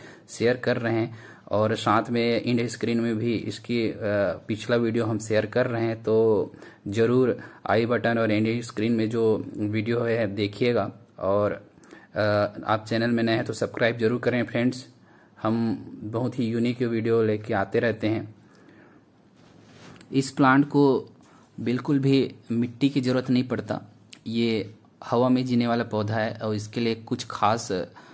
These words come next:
सॉइल तैयार करना पड़ता है। तो, अ, वीडियो ज़रूर, अ, देखिएगा फ्रेंड्स, हम शेयर ज़रूर कर रहे हैं आई,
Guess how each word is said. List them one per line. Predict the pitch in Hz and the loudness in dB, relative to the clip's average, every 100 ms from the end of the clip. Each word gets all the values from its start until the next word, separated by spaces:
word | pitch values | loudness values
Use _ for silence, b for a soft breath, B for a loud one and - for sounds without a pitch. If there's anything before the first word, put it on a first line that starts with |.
| B - | B -8
सॉइल | 98 101 107 113 104 - - | -6 0 0 0 -4 -6 -4
तैयार | 110 104 113 | 0 0 0
करना | 110 107 | -2 -2
पड़ता | 110 98 - 104 | -2 -4 -4 -4
है। | 104 107 - B B B _ - | -4 -8 -16 B B B _ -8
तो, | 107 107 95 | -2 -2 -2
अ, | - | -2
वीडियो | 110 107 110 120 117 | -2 -2 -2 -2 0
ज़रूर, | 113 120 - | 0 -2 -4
अ, | 117 101 87 - - - - 117 | -4 -2 -4 -6 -16 -20 -14 -4
देखिएगा | 117 104 127 120 110 | -2 -2 -2 -2 -2
फ्रेंड्स, | 117 107 107 - - - | -2 -2 -4 -10 -20 -14
हम | 117 110 101 - - - | -6 -2 -2 -4 -8 -8
शेयर | 113 110 113 | -4 -2 -2
ज़रूर | 110 117 | -2 -4
कर | 120 107 | -4 -6
रहे | 107 104 | -2 -4
हैं | 90 - - | -4 -10 -8
आई, | 92 95 | -6 -6